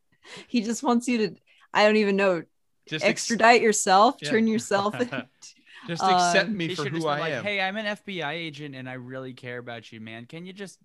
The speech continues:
Speaker 3: just turn yourself in?"
Speaker 2: Yeah. It's like, "Can you have somebody else, can you have one of your guys come pick you up in the chopper?" It's like, "We can't. You got all of the other guys killed." <laughs> It's like,
Speaker 3: <laughs>
Speaker 2: "Oh, right." Oh, speaking of, shout out to that guy though, by the way, who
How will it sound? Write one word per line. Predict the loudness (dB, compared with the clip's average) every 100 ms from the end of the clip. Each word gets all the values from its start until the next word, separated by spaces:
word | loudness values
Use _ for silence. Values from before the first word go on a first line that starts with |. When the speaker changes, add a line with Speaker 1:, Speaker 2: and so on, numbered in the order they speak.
| _ _
Speaker 3:
just | -20 -20
turn | -14 -14
yourself | -14 -16 -18 -18 -16
in?" | -16 -14 -18 -20
Speaker 2:
Yeah. | -20 -20 _ _ _ _ _ _ _
It's | -16 -8
like, | -8
"Can | -6
you | -4
have | 0 0 -2
somebody | -6 -4 -4
else, | -6
can | -8 -8
you |
have | -4 -4
one | -6
of | -6
your | -4
guys | -2 -2 -4
come | -10 -12
pick | -12 -10
you |
up | -10
in | -10
the |
chopper?" | -8 -4 -4 -4
It's | -10
like, | -10 -10
"We | -12
can't. | -6 -2 -2 -4
You | -6
got | -2 -2 0
all | 0 0
of | -2
the | -4
other | -2
guys | -2 -4 -4
killed." | -8 -10 -12 _ -20
<laughs> | -20 _ _ -20 -20 -16
It's | -14 -12
like, | -8
Speaker 3:
<laughs> |
Speaker 2:
"Oh, | -4 -4 -6 -12 _
right." | -14 -14 -14 _ -20 -16
Oh, | -14
speaking | -10 -8 -6 -6
of, | -6
shout | -2 0
out | 0 0
to |
that | 0 0
guy | 0 0
though, | -2 -4
by | -4
the | -4
way, | -4 -6 -6
who | -10 -12 -12